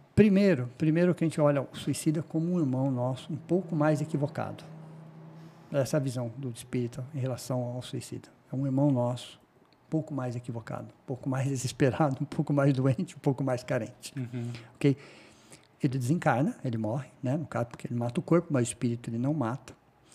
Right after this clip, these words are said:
Speaker 1: Ele fica num processo de perturbação por muito tempo, porque ele já tava perturbado já há muito tempo, é só uma continuidade.
Speaker 2: Você não acha, às vezes, também que o, o, o suicida, ele faz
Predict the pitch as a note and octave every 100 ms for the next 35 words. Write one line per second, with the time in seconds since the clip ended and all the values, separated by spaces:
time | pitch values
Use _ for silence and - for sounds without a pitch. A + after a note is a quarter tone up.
0 | - C3 A#2 D#3+ E3+ D3 C3+ C3+ - C#3
1 | C3+ C#3 A#2+ - B2+ C3+ B2+ C3 - F#3+
2 | D#3 - - C3 - - - - C3+ C3+
3 | D3+ D#3+ - D#3 - B2 C#3 B2+ B2+ A#2
4 | A#2 - A2 A#2+ A#2 B2+ C3 - B2+ -
5 | C#3 C3 G#2+ G#2+ - _ _ - E3 E3+
6 | E3+ C#3+ C3+ C3 - A#2+ B2+ B2 - B2
7 | B2 C#3+ A#2+ A2+ - - - B2 - -
8 | A#2+ - - C3+ B2+ C#3 - C3+ A#2+ -
9 | - C3+ C#3+ - -